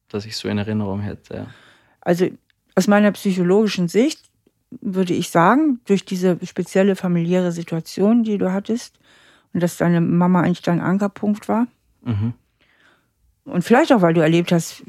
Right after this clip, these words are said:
Speaker 2: dass deine Mutter immer wieder sich auch trennen kann.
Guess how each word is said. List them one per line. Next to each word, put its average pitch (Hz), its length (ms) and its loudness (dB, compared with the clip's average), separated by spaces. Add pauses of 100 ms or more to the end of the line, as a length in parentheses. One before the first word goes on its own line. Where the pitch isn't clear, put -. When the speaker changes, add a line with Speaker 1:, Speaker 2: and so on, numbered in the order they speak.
Speaker 2:
dass 160 220 -4
deine 165 380 2
Mutter 180 340 2
immer 185 300 2
wieder 170 460 0
sich 170 220 -6
auch - 100 -6
trennen 180 480 2
kann. 202 380 0